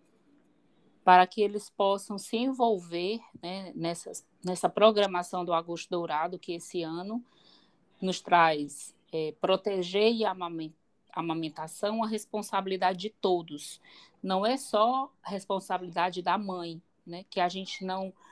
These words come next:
veja a mãe com esse olhar de cobrança, você tem que amamentar.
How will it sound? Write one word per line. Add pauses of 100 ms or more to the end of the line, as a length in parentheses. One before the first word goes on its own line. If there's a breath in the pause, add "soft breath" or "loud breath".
(200 soft breath)
veja
a
mãe
com
esse
olhar
de
cobrança,
você
tem
que
amamentar.